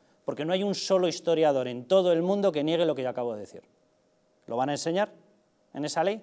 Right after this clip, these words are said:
¿O es la ley de censura y ustedes van a pintar el mundo maravilloso que les dé la gana? En ese momento no existía Partido Popular, no existía Vox, no existía Ciudadanos,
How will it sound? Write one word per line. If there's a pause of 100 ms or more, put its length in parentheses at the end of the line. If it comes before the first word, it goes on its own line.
(420)
¿O
es
la
ley
de
censura
y
ustedes
van
a
pintar
el
mundo
maravilloso
que
les
dé
la
gana? (280)
En
ese
momento
no
existía
Partido
Popular,
no
existía
Vox,
no
existía
Ciudadanos,